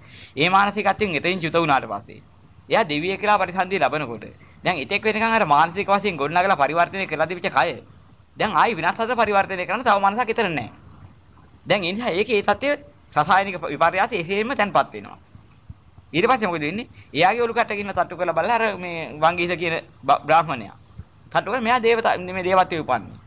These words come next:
ඔලු කට්ට තට්ටු කරලා බලලා කියනවා. දැන් මෙහෙම ශාස්ත්‍රයක් තිබුණේ. ශාස්ත්‍රය හරි එක. දුක්ඛිත විදියට ඉඳලා අපාගත වෙන දුගති මානසිකත්වයක් උදා වෙලා ඉඳලා ඒකෙන් මලුවොත්.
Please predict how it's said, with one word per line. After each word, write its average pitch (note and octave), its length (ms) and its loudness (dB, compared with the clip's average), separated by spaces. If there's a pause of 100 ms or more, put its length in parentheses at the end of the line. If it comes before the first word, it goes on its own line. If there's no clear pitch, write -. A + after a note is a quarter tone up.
(260)
ඔලු F3 140 -2
කට්ට G#3+ 180 2
තට්ටු G3+ 180 0
කරලා A3 140 4
බලලා B3 180 2
කියනවා. C#3+ 320 -4 (1400)
දැන් F#3 160 0
මෙහෙම B3+ 180 2
ශාස්ත්‍රයක් F#3+ 460 4
තිබුණේ. C#3+ 260 -6
ශාස්ත්‍රය G3 300 2
හරි F3+ 260 0
එක. G#2+ 120 -8 (1400)
දුක්ඛිත D#3+ 380 0
විදියට F#3 300 -2
ඉඳලා G#3+ 300 0 (120)
අපාගත F#3+ 440 4
වෙන G3+ 180 -4
දුගති E3+ 320 -6
මානසිකත්වයක් E3+ 640 2
උදා F3 220 4
වෙලා F3+ 160 0
ඉඳලා F#3+ 160 0
ඒකෙන් F#3 280 0
මලුවොත්. G#2+ 300 -6